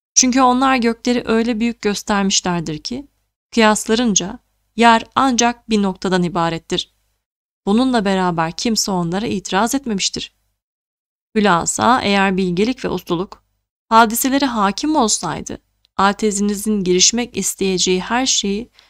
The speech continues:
başaracağından şüphe etmezdim. Fakat insanların ne yapmaları gerektiğini bilerek,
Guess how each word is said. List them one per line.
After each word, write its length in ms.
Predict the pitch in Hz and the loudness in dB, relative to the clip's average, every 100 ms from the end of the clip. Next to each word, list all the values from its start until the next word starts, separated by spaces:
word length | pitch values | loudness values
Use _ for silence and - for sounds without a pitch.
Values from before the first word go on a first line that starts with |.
| _ - | _ -4
başaracağından 1000 | 220 - 208 175 180 165 160 196 262 302 | 0 0 0 0 -2 -4 -4 -4 -6 -6
şüphe 300 | - - 202 | -6 -4 -2
etmezdim. 580 | 165 - 160 156 - 160 _ _ _ _ _ _ _ _ | -4 -4 -6 -4 -6 -8 _ _ _ _ _ _ _ _
Fakat 300 | 208 208 214 | -2 0 0
insanların 640 | 202 196 208 196 202 196 190 | 0 0 0 0 0 0 0
ne 60 | |
yapmaları 460 | 262 254 202 196 190 | -2 -4 -4 -4 0
gerektiğini 540 | 175 175 - 170 165 | -2 -2 -6 -6 -4
bilerek, 440 | 170 180 156 - | -2 -2 -4 -10